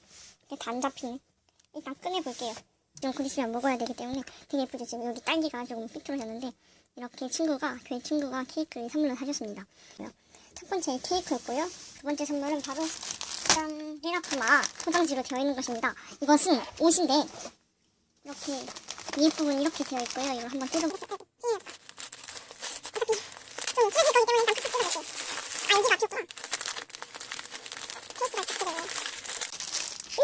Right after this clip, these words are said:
두 개네? 분명 한 개 주면 됐는데 한 개 한다고 했는데 두 개를 주네요. 헐. 이게 팬톤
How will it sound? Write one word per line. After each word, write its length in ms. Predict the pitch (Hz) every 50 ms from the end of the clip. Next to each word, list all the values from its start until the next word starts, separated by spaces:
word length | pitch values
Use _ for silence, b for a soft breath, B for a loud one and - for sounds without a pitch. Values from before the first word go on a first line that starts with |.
| 349 359 -
두 120 | - -
개네? 140 | 339 415 427 508 587 - - - - - - - - - - - - - - -
분명 200 | 359 370 370 339
한 240 | 330 - 466 508 466
개 60 | 508
주면 240 | 440 392 359 339 320
됐는데 320 | 311 294 285 277 269 262 277
한 240 | - 370 381 392
개 80 | 359 370
한다고 260 | 349 330 294 285 277
했는데 260 | 262 254 247 247 254
두 160 | 262 - - 254
개를 200 | 285 294 277 262 247 240
주네요. 360 | - 269 262 254 247 262 311 277 226 - - - - - - - - - - - -
헐. 280 | 349 339 330 302 254 - - - - - - - - - - - - - - - - - - - - - - - - - - - - - - - - - - - - - - _ _ - - - _ - _ _ - - - -
이게 320 | 254 254 269 269 269 269 269 -
팬톤 640 | - 392 392 392 370 - - 349 339 339 339 339